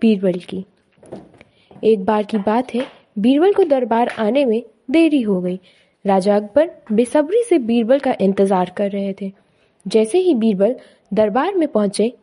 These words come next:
अकबर ने उनसे देरी का कारण पूछा। बीरबल कहने लगे कि आज जब वह घर से निकल रहे थे, तो उनके छोटे-छोटे बच्चों ने उन्हें रोक दिया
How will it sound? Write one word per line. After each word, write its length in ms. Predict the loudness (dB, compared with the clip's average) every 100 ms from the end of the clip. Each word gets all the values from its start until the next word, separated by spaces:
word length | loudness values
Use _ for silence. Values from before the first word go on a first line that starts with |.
| _
अकबर 340 | -2 0 2 2
ने 160 | 2
उनसे 360 | 0 0 0 -2 -6 _ 2
देरी 280 | 4 4
का 240 | 2 0 -4 _ _ -2
कारण 360 | 2 4 2 0
पूछा। 440 | -4 -4 -6 -10 _ _ _ _ 0
बीरबल 360 | 2 4 2 2
कहने 340 | 0 0 0
लगे 300 | 2 0 0 -6 _ -4
कि 140 | -2
आज 420 | -2 -2 -2 -4 -10 _ _ _ 0
जब 160 | 0 2
वह 120 | -2
घर 280 | 0 0 0
से 200 | 0 0
निकल 300 | 0 0 0
रहे 220 | 0 0
थे, 400 | -2 -6 -10 -20 _ -4
तो 80 | -2
उनके 220 | 0 -2
छोटे-छोटे 760 | -4 -4 -2 0 0 0 0 0
बच्चों 380 | 0 -2 0 0
ने 120 | 0
उन्हें 320 | -2 -2 -4 -12 -4
रोक 300 | 2 2 2
दिया 260 | -2 -2